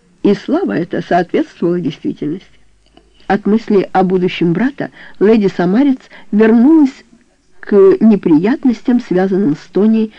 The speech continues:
в настоящем. Ребенок сидел на белом ковре, глядя на угли.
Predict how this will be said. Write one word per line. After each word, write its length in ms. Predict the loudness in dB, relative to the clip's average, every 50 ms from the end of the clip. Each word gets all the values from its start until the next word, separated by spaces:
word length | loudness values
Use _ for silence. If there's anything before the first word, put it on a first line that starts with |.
| -20 -20 -20 -12 -4 0
в 40 |
настоящем. 680 | 0 0 0 -2 -4 -6 -6 -6 -8 -10 -12 -14 -16 -18 _ _ _ _ _ _ -20 -20 -8 -4
Ребенок 420 | -2 0 0 0 0 -2 -4 -6
сидел 300 | -6 -4 -2 -2 -2 0
на 140 | -2 -2 -2
белом 300 | -2 -2 -2 -2 -4 -6
ковре, 380 | -6 -6 -4 -2 -2 -2 -2 -4 -10 -12 -4
глядя 380 | 0 0 0 0 0 -2 -2 -2
на 140 | -2 -2 -4
угли. 360 | -4 -6 -6 -8 -10 -12 -14